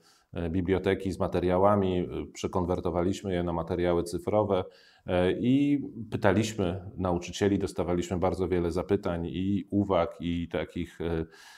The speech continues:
porad, w jaki sposób mo-, moglibyśmy jeszcze lepiej, e, tak naprawdę wspierać tą pracę nauczyciela. E,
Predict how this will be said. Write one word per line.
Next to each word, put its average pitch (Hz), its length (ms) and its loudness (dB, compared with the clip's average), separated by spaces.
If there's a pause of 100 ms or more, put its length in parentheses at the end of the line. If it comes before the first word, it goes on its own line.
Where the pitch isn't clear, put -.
(200)
porad, 87 540 6
w - 20 2
jaki 95 240 2
sposób 90 360 -2
mo-, 90 260 -2
moglibyśmy 87 580 -2
jeszcze 82 480 -4 (100)
lepiej, 87 500 -2 (180)
e, 85 100 -8
tak 80 200 -6
naprawdę 85 340 -6
wspierać 80 480 -4
tą 80 180 -8
pracę 82 360 -6
nauczyciela. 90 800 -2 (400)
E, 92 60 -6